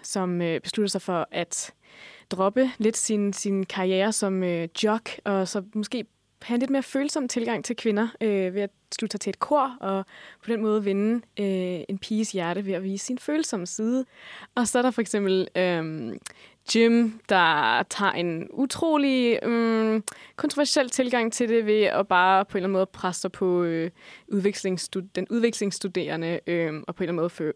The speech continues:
prøve at få hende til at have sex med ham. Øhm, og, øh, ja, American Pie er en film, som det tog mig rigtig mange år at se, fordi at det var en, jeg hørte rigtig meget om, da jeg var yngre. Da man var i den der alder, hvor alle folk begyndte at se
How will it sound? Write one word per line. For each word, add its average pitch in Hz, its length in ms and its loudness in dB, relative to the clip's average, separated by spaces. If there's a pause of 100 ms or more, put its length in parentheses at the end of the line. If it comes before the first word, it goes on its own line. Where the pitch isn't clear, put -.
(120)
prøve 170 460 0
at 175 60 -4 (140)
få - 240 -8
hende 175 180 -6
til - 80 -6
at 143 60 -4
have 165 100 -6
sex - 280 -10
med - 120 -12
ham. 165 200 -10 (540)
Øhm, 180 760 2 (880)
og, 208 400 6
øh, 185 280 2 (240)
ja, 262 160 2 (640)
American 277 400 4
Pie 226 320 4
er - 80 0
en 220 100 2
film, - 400 -2
som 214 320 0
det 226 200 0
tog 220 140 -2
mig 208 200 0
rigtig 254 200 -2
mange 240 160 0
år 285 100 2
at 285 80 0
se, 302 220 -4
fordi 240 460 -4
at 208 200 -4
det 226 100 -2
var 220 60 0
en, 220 120 -2
jeg 226 80 -4
hørte 247 280 -2
rigtig 214 180 -4
meget 180 80 -2
om, 160 100 -6
da 190 80 -4
jeg 185 80 -2
var - 120 0
yngre. 185 320 -2 (240)
Da 190 60 -2
man 196 140 0
var 190 140 2
i 214 60 2
den 190 140 0
der 170 180 -2
alder, 170 260 -4 (160)
hvor 175 180 -4
alle 165 200 -6
folk - 240 -8
begyndte 175 320 -6
at 170 60 -6
se - 280 -6